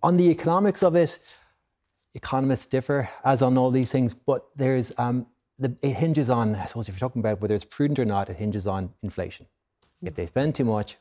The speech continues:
will there be inflation, and will that just blow it all away? And, uh, there's, <sighs> the, the argument in other countries, especially big countries, is that you shouldn't spend too much because you generate inflation. Ireland's a little different. We're small, we import a lot.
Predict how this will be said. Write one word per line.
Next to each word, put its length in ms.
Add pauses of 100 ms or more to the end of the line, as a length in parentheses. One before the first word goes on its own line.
will 160
there 100
be 80
inflation, 640
and 100
will 120
that 180
just 300
blow 180
it 80
all 160
away? 200 (600)
And, 480 (200)
uh, 240 (180)
there's, 520 (280)
<sighs> 320
the, 160
the 160
argument 320
in 80
other 160
countries, 380
especially 300
big 220
countries, 460
is 100
that 180
you 120
shouldn't 240
spend 240
too 60
much 220
because 200
you 40
generate 280
inflation. 420 (460)
Ireland's 300
a 40
little 160
different. 440 (340)
We're 100
small, 800
we 220
import 420
a 60
lot. 340